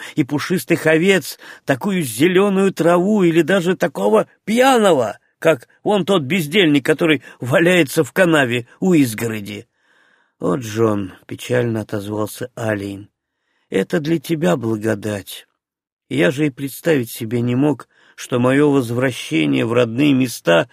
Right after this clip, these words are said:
будет таким горестным. У меня сердце разрывается при мысли о милорде и об Эйлварде. Да и как я передам эту весть леди Мэри и леди Мот, если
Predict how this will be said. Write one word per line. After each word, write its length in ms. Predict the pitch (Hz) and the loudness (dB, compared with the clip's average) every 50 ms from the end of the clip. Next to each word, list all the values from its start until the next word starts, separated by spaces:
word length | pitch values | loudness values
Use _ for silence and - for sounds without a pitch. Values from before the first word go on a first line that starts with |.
| - - - - - - - | -14 -20 -20 -20 -20 -10 -2
будет 380 | 127 143 151 135 139 127 _ - | 0 2 2 2 0 -4 _ -6
таким 460 | - 123 120 - - 127 113 110 104 | -6 -6 -6 -4 -4 -2 -2 -2 -2
горестным. 680 | 104 113 107 98 92 - - - - 110 104 107 - _ _ _ _ _ _ _ - - - | 0 -2 -2 -2 -4 -10 -12 -14 -14 -16 -16 -16 -20 _ _ _ _ _ _ _ -20 -16 -8
У 80 | - 156 | -2 0
меня 200 | 160 165 165 165 | 2 4 2 2
сердце 540 | 156 - - 160 160 143 120 - - 127 120 | 0 0 0 2 2 0 0 -4 -6 -4 -2
разрывается 800 | 117 117 107 110 113 117 117 143 147 139 131 120 - - - 120 | -2 -2 -2 -2 -4 -2 0 2 2 2 0 -2 -4 -10 -12 -12
при 200 | - - 117 123 | -8 -6 -4 -2
мысли 540 | 120 127 147 156 139 - - 131 131 120 123 - - - | 0 2 2 2 0 -2 -4 -4 -4 -4 -4 -10 -14 -8
о 120 | - 143 135 | -4 -2 0
милорде 840 | 135 135 135 135 131 147 156 151 147 139 120 117 123 120 110 107 _ _ _ _ | 0 0 0 2 2 4 4 4 2 0 -2 -6 -6 -6 -6 -8 _ _ _ _
и 140 | - 143 139 | -4 0 2
об 180 | 123 120 113 - - | 2 2 0 -4 -4
Эйлварде. 840 | - 143 139 147 147 139 135 123 123 127 117 107 110 113 110 107 - _ _ _ _ _ _ _ _ _ _ _ - | -2 2 2 4 4 2 2 0 -2 -2 -4 -6 -8 -8 -10 -10 -10 _ _ _ _ _ _ _ _ _ _ _ -10
Да 140 | 135 131 147 | -4 -2 -2
и 160 | 131 131 127 | -2 -2 -4
как 380 | - - 151 147 127 117 - | -2 0 0 0 0 0 -2
я 160 | 117 110 107 98 | -4 -4 -4 -4
передам 540 | - 123 110 113 113 110 139 147 135 120 | -4 -6 -4 -4 -2 0 0 2 2 2
эту 220 | 117 117 - 123 117 | 0 -2 -2 -4 -2
весть 420 | 113 131 139 127 - - - - _ _ _ | 0 0 0 0 -2 -6 -18 -20 _ _ _
леди 300 | - 117 131 139 113 127 | -6 -2 -2 -2 0 0
Мэри 500 | 131 131 139 151 156 147 123 120 107 92 _ _ _ _ - | 0 2 2 4 2 2 2 0 -4 -6 _ _ _ _ -6
и 120 | 139 131 | -2 0
леди 340 | 135 135 135 127 117 123 135 | 0 2 0 0 0 0 0
Мот, 340 | 135 143 151 156 147 127 - | 2 2 2 2 2 0 -2
если 520 | - 117 135 135 - - 135 135 127 117 | -6 -4 -4 -4 -4 -4 -4 -4 -4 -6